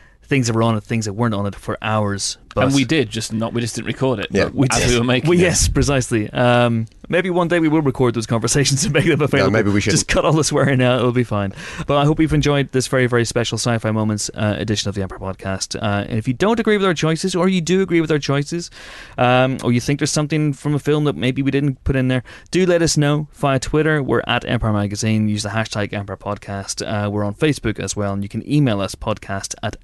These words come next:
Speaker 1: empireonline dot com. The regular podcast, uh, the Mothership Podcast, if you will, is up every Friday. Uh, there's also a Warcraft The Beginning spoiler special podcast with Duncan Jones.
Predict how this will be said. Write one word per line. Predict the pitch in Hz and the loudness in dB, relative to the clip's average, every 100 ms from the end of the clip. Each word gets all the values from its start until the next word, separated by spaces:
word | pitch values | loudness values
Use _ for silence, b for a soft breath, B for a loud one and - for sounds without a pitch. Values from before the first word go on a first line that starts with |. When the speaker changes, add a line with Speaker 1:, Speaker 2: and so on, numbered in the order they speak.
| - | -4
Speaker 1:
empireonline | 113 - 110 104 - 101 92 92 95 95 | -4 -2 -4 -4 -4 -8 -6 -6 -6 -6
dot | 92 92 | -8 -8
com. | - 101 95 B B B B - | -8 -6 -6 B B B B 0
The | 160 | 2
regular | 175 165 | 2 2
podcast, | 165 147 160 160 - - - | 0 2 0 0 -4 -10 0
uh, | 123 120 | 2 4
the | 117 | 4
Mothership | 147 151 - 147 - | 4 2 0 -2 -2
Podcast, | 139 - 135 - - | -2 0 -2 -2 -2
if | 120 | 0
you | 123 | 4
will, | 135 139 131 | 4 4 2
is | - 120 101 | 2 2 4
up | 127 - | 0 0
every | 131 123 113 | -2 0 -2
Friday. | - 151 147 143 143 147 B B B B - | 0 0 2 2 0 0 B B B B -6
Uh, | - 117 117 117 - | 0 2 2 0 0
there's | 123 120 | 0 0
also | - 135 - 127 | 0 0 2 0
a | - 117 | 2 0
Warcraft | 110 117 165 - 143 135 - | 0 2 2 2 -2 -4 -4
The | 123 | -4
Beginning | 120 127 120 | -2 0 0
spoiler | 113 - 131 117 | -2 -2 -2 0
special | 113 - 147 - 131 | -2 -2 -4 0 0
podcast | 120 127 127 120 113 - - B B B - | 0 -4 -2 -4 -4 -6 -12 B B B -2
with | 127 - | 0 2
Duncan | 135 135 127 | 0 0 0
Jones. | 135 135 131 - - | 0 0 0 -2 -4